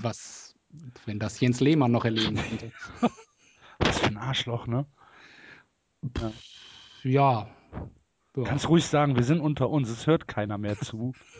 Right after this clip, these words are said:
Speaker 1: <laughs> Ach so, ist das live irgendwo zu hören?
Speaker 2: Nee, aber <laughs> glaubst doch nicht, dass hier einer so lange durchhält.
Speaker 1: Ich so-, du solltest dann irgendwie darauf hinweisen, dass ab Minute fünfunddreißig noch über, über Besamung gesprochen wird.
Speaker 2: <laughs>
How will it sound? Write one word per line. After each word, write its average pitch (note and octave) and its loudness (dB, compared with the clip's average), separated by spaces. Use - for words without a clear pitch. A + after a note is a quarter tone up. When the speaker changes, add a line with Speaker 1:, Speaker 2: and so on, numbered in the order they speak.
Speaker 1:
<laughs> F#4+ 0
Ach C#3 -4
so, F3+ 0
ist C#3 0
das C#3 -2
live C#3+ 4
irgendwo B2+ -4
zu B2+ -6
hören? D3+ -4
Speaker 2:
Nee, B2+ 4
aber G2 -2
<laughs> - -6
glaubst - 0
doch B2 4
nicht, A#2+ -8
dass G#2+ -6
hier A2+ -6
einer G#2 -6
so - -6
lange A2 0
durchhält. G#2 -2
Speaker 1:
Ich C#3+ -6
so-, D3+ 0
du C3+ -2
solltest C3+ 4
dann A#2+ 2
irgendwie C3 0
darauf A#2+ -2
hinweisen, C#3+ 2
dass B2+ -2
ab - -10
Minute B2 4
fünfunddreißig A#2+ 0
noch B2+ 2
über, B2 -2
über A2+ -2
Besamung A#2+ 2
gesprochen G#2 -2
wird. D#4 -4
Speaker 2:
<laughs> D4 -4